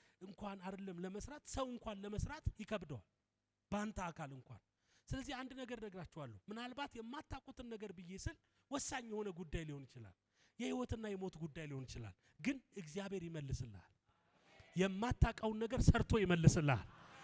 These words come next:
የጤናህን ጉዳይ ሰርቶ ይመልሳል። አንድ ሰው እስቲ ጮህ «ይመልስልኛል» በሎ። የማታውቀውን። ቀጥሎስ ታላቅ። ትንሽ ነገር ጠይቃል፣ ታላቅ ነገር እጅ ይገባል።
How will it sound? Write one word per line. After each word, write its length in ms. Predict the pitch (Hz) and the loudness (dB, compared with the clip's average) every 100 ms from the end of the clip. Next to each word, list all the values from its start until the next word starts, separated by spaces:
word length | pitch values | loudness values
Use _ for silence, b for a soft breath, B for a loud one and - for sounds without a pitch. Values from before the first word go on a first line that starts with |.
| B - | B 2
የጤናህን 560 | 175 202 - 254 254 254 | 8 8 8 6 6 6
ጉዳይ 360 | 208 247 - 254 | 6 8 6 8
ሰርቶ 300 | - 226 - 220 | 10 12 12 12
ይመልሳል። 600 | 196 190 180 170 165 117 - B B B B - | 12 12 12 10 10 6 0 B B B B 10
አንድ 300 | 240 254 247 | 12 12 8
ሰው 160 | 233 247 | 12 10
እስቲ 140 | - 233 | 10 10
ጮህ 200 | 262 262 | 12 12
«ይመልስልኛል» 920 | 196 233 254 220 226 233 214 202 175 160 | 12 12 12 12 12 12 12 12 12 12
በሎ። 140 | 170 262 - - - - - - - - - - - - - _ _ _ _ _ _ _ _ _ _ _ _ _ _ _ | 12 12 10 -14 -14 -16 -16 -18 -18 -20 -20 -20 -20 -20 -20 _ _ _ _ _ _ _ _ _ _ _ _ _ _ _
የማታውቀውን። 680 | 143 156 156 - - 110 - _ _ - | -6 -2 2 2 2 -8 -16 _ _ 0
ቀጥሎስ 400 | 254 - 254 196 - _ | 0 2 -4 -6 -10 _
ታላቅ። 540 | - 180 175 170 160 - - _ _ _ _ _ _ - | 6 6 4 0 0 0 -16 _ _ _ _ _ _ 8
ትንሽ 400 | 262 240 294 - | 8 6 2 4
ነገር 240 | 277 254 247 | 2 2 4
ጠይቃል፣ 480 | 240 247 269 269 277 | 2 2 0 0 6
ታላቅ 460 | - 214 208 240 254 | 8 8 6 4 4
ነገር 260 | 254 233 208 | 4 8 8
እጅ 160 | 190 185 | 8 8
ይገባል። 420 | 170 156 135 110 | 8 10 6 4